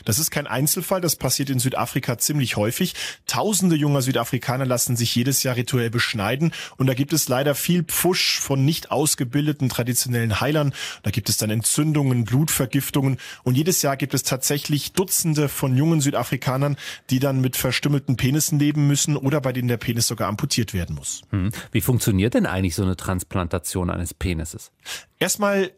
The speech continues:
Speaker 1: muss man einen Spenderpenis bekommen und schon das ist gar nicht so einfach. Der Spender darf nämlich nur hirntot sein, das Herz muss weiter schlagen. Nur so kann der Penis wirklich genutzt werden und dann wird das Risiko,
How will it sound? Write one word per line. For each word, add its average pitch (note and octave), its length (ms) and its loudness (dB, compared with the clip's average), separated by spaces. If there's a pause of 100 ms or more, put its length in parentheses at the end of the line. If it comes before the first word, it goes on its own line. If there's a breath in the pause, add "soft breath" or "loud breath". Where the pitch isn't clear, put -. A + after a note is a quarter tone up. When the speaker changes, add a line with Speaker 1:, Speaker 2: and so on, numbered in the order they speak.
Speaker 1:
muss D3+ 300 2
man D#3+ 80 2
einen C#3+ 120 0
Spenderpenis B2+ 640 0
bekommen A#2 400 -2
und B2 240 0
schon A#2+ 140 -2
das B2+ 180 0
ist C3+ 100 0
gar A#2 140 0
nicht A#2 140 -2
so - 120 -2
einfach. G2+ 440 -6 (320 loud breath)
Der G2+ 80 2
Spender D#3 340 0
darf D3 240 -2
nämlich B2+ 280 2
nur A#2+ 120 2
hirntot A#2 560 0
sein, A#2 280 0
das A#2+ 200 0
Herz A#2 240 -2
muss A#2 220 -2
weiter G2 260 0
schlagen. G#2+ 480 0 (240 loud breath)
Nur B2+ 140 2
so D3 160 0
kann C#3+ 160 -2
der C3 80 0
Penis C3+ 340 0
wirklich B2+ 240 -2
genutzt C3+ 380 0
werden D3 240 0
und B2 240 0
dann A#2+ 120 2
wird C3 140 -2
das B2 160 0
Risiko, C#3 560 0